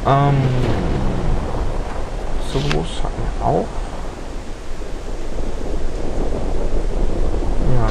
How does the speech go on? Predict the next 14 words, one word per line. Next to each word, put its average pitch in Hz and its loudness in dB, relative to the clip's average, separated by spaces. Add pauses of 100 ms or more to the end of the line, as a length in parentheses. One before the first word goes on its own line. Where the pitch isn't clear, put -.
die - 4
Grundlagen 123 4
und 120 0
Lucifer. 120 2 (3000)
Dann 123 0
die 117 2
Meyers 117 2
Tagebuch. - 2 (200)
Vielleicht 123 2
nochmal 104 2
Karl - 2
Meyers 180 -2 (100)
Tagebuch 180 2
reinschauen. 190 2